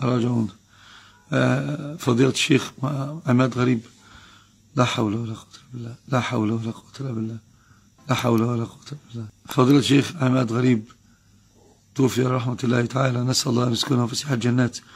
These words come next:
ويعلي به الدرجات. كان أخا لنا كريما فاضلا، وكان عاملا لدين الله جل في علاه،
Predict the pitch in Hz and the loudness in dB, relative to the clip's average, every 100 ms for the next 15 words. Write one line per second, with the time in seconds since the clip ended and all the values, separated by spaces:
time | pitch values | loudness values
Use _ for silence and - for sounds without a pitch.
0 | - - - - 127 127 120 117 120 120 | -20 -20 -10 2 4 4 4 4 2 2
1 | 120 113 123 - - _ _ - _ _ | 2 2 0 -2 -16 _ _ -20 _ _
2 | - 135 127 139 - 123 120 131 120 - | 4 6 6 4 2 2 2 2 2 2
3 | 123 143 123 117 - 127 120 143 113 101 | 4 4 2 -2 -2 2 4 4 2 -2
4 | - - - - _ - 117 135 135 131 | -12 -20 -20 -20 _ -4 0 2 4 4
5 | 139 131 123 123 117 123 120 131 120 131 | 2 2 2 2 2 2 2 0 0 -2
6 | 127 123 127 127 | -2 0 2 2